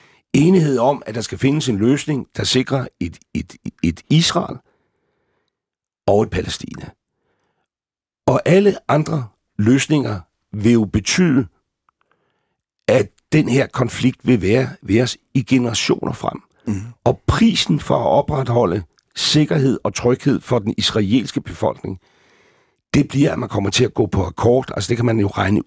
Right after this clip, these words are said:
Speaker 1: ud, hvis man ser på demografien, med en række andre ting, der over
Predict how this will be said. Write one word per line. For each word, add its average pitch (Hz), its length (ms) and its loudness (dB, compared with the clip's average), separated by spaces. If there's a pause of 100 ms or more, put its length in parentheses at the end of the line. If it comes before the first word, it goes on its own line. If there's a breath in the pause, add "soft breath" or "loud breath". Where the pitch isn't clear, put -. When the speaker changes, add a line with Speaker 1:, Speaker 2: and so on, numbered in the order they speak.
Speaker 1:
ud, 185 180 4
hvis - 200 -4
man 95 80 -8
ser 143 140 0
på 120 100 -2
demografien, 110 720 0 (560 soft breath)
med 123 220 4
en 110 220 -2
række 131 440 -2
andre 127 280 -2
ting, - 320 -2 (560)
der - 140 0
over 110 380 0